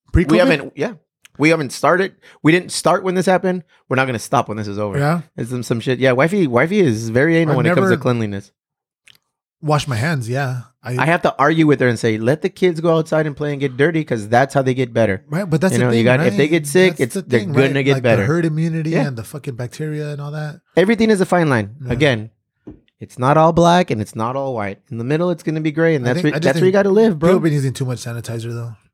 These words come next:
Speaker 2: Oh, I'm sure. Hey, too much of any, too much air,
Speaker 1: And they're gonna
Speaker 2: you
Speaker 1: get all
Speaker 2: suffocate.
Speaker 1: fragile,
Speaker 2: Too
Speaker 1: yeah.
Speaker 2: much water, you fucking drown.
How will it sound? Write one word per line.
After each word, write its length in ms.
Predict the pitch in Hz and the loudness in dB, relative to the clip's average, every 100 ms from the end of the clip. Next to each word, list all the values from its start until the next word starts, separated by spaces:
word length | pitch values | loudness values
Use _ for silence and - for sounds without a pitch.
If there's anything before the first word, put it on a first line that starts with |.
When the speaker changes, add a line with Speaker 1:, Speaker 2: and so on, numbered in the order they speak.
| _ - | _ -2
Speaker 2:
Oh, 100 | - | -2
I'm 80 | |
sure. 300 | 262 240 226 - | 2 2 2 2
Hey, 320 | 196 135 135 | 0 0 -4
too 100 | - | -4
much 160 | 226 247 | -2 0
of 100 | 202 | 0
any, 180 | 208 196 | 0 -2
too 280 | _ - 208 | _ -8 -4
much 220 | 220 196 | -2 0
air, 100 | 202 | 0
Speaker 1:
And 80 | 175 | 2
they're 80 | |
gonna 140 | 139 139 | 2 0
Speaker 2:
you 40 | |
Speaker 1:
get 80 | 127 | 2
all 60 | 170 | 2
Speaker 2:
suffocate. 360 | 147 117 110 | 0 0 0
Speaker 1:
fragile, 140 | 110 117 | -2 -2
Speaker 2:
Too 100 | 185 | 0
Speaker 1:
yeah. 20 | |
Speaker 2:
much 160 | 190 196 | 0 2
water, 240 | 185 190 | 2 0
you 160 | 185 - | -6 -6
fucking 220 | 156 143 | -4 0
drown. 300 | 135 107 | 0 0